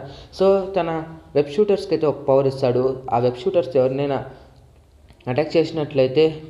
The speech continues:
తను కూడా అక్కడ ఉండే బందీగా అయిపోతాడని, నెక్స్ట్ వాళ్ళ పీటర్కి హెల్ప్ చేయను వాళ్ళ ఫ్రెండ్స్ని అయితే పిలుస్తారనమాట.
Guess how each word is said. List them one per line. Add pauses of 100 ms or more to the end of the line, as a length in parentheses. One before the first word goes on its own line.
తను
కూడా
అక్కడ
ఉండే
బందీగా
అయిపోతాడని,
నెక్స్ట్
వాళ్ళ (440)
పీటర్కి
హెల్ప్
చేయను
వాళ్ళ
ఫ్రెండ్స్ని
అయితే
పిలుస్తారనమాట.